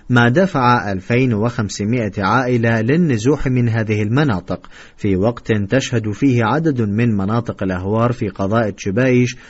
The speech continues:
انتعاشاً اقتصادياً مقارنة بالأعوام السابقة، جراء ارتفاع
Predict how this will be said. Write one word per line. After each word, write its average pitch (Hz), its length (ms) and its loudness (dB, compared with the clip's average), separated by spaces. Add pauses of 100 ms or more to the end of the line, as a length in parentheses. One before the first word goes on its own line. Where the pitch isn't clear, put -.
(220)
انتعاشاً 131 600 0
اقتصادياً 120 880 0
مقارنة 123 920 0
بالأعوام 120 560 0
السابقة، 92 640 -2 (320)
جراء 98 440 -2
ارتفاع 110 680 -2